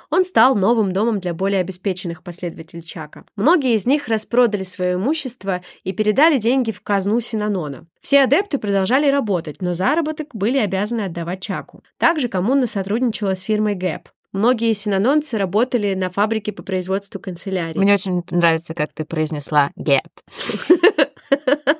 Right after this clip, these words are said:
Speaker 1: Э, <laughs> все отметили моё произношение.
Speaker 2: Gap.
Speaker 1: <laughs> Э, Gap. А, кстати, я не знала, что есть Gap канцелярия. Я,
Speaker 2: Может
Speaker 1: я
Speaker 2: быть, её
Speaker 1: только
Speaker 2: больше
Speaker 1: Gap,
Speaker 2: нет.
Speaker 1: которая одежда, знала. А может, и нет, да. Интересно. Я только шмотки знаю.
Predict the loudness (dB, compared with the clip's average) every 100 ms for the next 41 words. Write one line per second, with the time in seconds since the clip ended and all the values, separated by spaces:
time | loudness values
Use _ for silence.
0 | -2 -2 -2 0 -2 -2 -4 -2 -2 -2
1 | 0 0 2 2 4 0 0 -2 -2 -4
2 | -4 -6 -6 -6 -8 -8 -6 -4 -6 -8
3 | -10 -2 2 2 0 -6 -2 2 2 4
4 | 2 2 -2 -4 -4 -2 0 -2 -6 -8
5 | -6 -6 -8 -12 -12 -10 -10 -10 -2 -2
6 | -2 0 0 0 0 2 2 2 2 0
7 | -2 -2 0 -2 -4 -6 -4 -2 -4 -4
8 | -6 -4 -6 -4 -4 -2 -2 -4 2 4
9 | 4 4 2 2 4 4 4 4 4 2
10 | 0 0 0 0 -2 -4 -4 -4 -6 -4
11 | 2 4 4 2 0 2 0 -2 -4 -4
12 | -10 _ _ -6 -2 -2 -2 -4 -10 -6
13 | -2 0 0 0 0 0 0 -4 -2 0
14 | -2